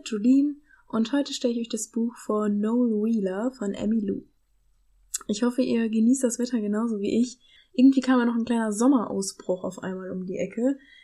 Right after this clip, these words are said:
Ich weiß nicht, wie es bei euch gewesen ist, aber hier war eigentlich schon Herbst eingeläutet. Und jetzt ist irgendwie für eine Woche nochmal der Sommer ausgebrochen, aber ich will mich nicht beschweren. Es ist sehr schön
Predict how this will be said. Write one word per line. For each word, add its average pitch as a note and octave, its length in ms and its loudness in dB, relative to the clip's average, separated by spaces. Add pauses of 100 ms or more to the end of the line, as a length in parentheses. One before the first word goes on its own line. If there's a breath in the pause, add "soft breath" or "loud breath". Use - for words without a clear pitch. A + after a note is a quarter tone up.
(160 loud breath)
Ich - 100 -10
weiß A#3 160 0
nicht, A#3 120 -2
wie A#3 40 0
es A3+ 120 -4
bei - 100 -6
euch B3+ 220 0
gewesen C4 320 0
ist, C4 80 -6
aber G#3+ 160 -4
hier A3 180 -2
war A#3 120 -6
eigentlich B3+ 420 0
schon A#3+ 180 -2
Herbst C#4 400 -4
eingeläutet. F#3+ 800 -4 (400 soft breath)
Und A#3 120 2
jetzt B3 180 -2
ist C4 100 -10
irgendwie B3 460 0
für B3 160 -8
eine A3 240 -2
Woche A#3 180 -4
nochmal G#3+ 240 -2
der G3+ 140 0
Sommer G#3 280 0
ausgebrochen, G3 760 -2
aber A#3 400 -6
ich - 120 -14
will A3+ 120 -2
mich A3+ 160 -4
nicht A#3+ 100 -10
beschweren. B3 500 -2 (340 soft breath)
Es - 160 -6
ist - 120 -8
sehr B3+ 220 8
schön B3+ 480 4